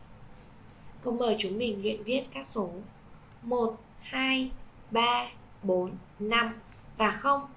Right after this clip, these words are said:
vào trong vở ô ly của các con nhé. Các con ạ, bây giờ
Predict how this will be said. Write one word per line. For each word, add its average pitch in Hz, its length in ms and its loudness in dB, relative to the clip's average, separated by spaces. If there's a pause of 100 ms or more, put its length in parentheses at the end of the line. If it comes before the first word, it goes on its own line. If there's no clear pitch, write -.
(300)
vào 208 180 4
trong 226 180 -2
vở 226 220 4
ô 226 160 6
ly 233 260 2
của 196 100 -2
các 220 180 -2
con 226 220 -2
nhé. 302 200 -6 (3000)
Các 262 160 2
con 247 140 4
ạ, 214 260 4 (440)
bây 285 120 6
giờ 226 340 6